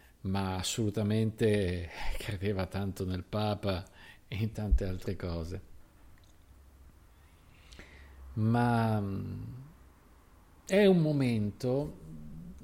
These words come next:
che ho sentito anche da un, da un altro podcast, dove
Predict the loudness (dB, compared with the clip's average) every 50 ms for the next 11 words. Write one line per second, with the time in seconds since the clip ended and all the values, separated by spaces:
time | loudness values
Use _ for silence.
0 | -18 -18 -18 -16 -16 -16 -16 -16 -16 -16 -16 -18 -18 -20 -16 -12 -4 0 2 4
1 | 6 4 4 4 2 0 -2 -2 0 0 0 2 2 2 2 2 0 2 2 4
2 | 4 6 6 6 6 4 4 4 2 2 2 2 2 2 2 2 0 0 -2 -2
3 | -2 -4 -4 -4 -4 -2 -2 -2 -2 -2 -2 -2 -2 -4 -6 -6 -4 -4 -4 -4
4 | -4 -4 -2 -2 -2 -2 -4 -6 -6 -6 -6 -8 -10 -16 -20 -20 -20 -20 -20 -20
5 | -20 -20 -20 -20 -20 -20 -20 -20 -20 -20 -20 -20 -20 -20 -20 -20 -20 -20 -20 -20
6 | -20 -20 -20 -20 -20 -20 -20 -20 -20 -20 -20 -20 -20 -20 -18 -10 -6 2 8 10
7 | 10 12 12 12 12 12 12 12 12 10 8 4 -2 -8 -16